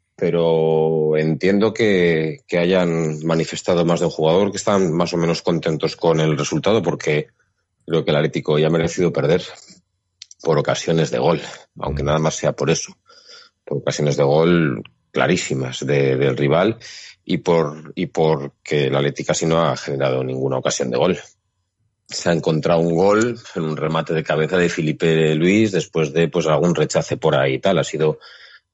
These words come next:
Speaker 1: vamos, ha sido de lo poquito que ha habido de, de gol. Entonces, bueno, pues yo creo que el Atleti ha merecido perder, que nos llevamos un punto de allí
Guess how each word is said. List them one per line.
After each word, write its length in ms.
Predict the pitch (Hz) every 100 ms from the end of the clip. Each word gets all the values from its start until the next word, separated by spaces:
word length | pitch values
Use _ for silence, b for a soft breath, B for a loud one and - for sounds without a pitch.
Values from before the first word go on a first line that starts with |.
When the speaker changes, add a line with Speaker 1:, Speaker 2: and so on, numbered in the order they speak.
| _ -
Speaker 1:
vamos, 260 | 90 78 78
ha 40 |
sido 240 | 71 78 85
de 60 |
lo 140 | 80 -
poquito 360 | 71 110 92
que 80 | 85
ha 40 | 73
habido 200 | 76 73
de, 260 | 73 71
de 80 | 71
gol. 260 | 71 101 - b b _ _ -
Entonces, 240 | 85 87
bueno, 200 | 95 92
pues 180 | - -
yo 160 | 80
creo 120 | 82 78
que 40 |
el 60 | 76
Atleti 180 | 76 80
ha 40 |
merecido 340 | 78 - 85
perder, 360 | - 87 120 151 139 B _ _
que 460 | - 80 78 71 71 -
nos 160 | 82 76
llevamos 300 | 85 82 92
un 120 | 85
punto 280 | 95 87 87
de 80 | 87
allí 340 | 107 165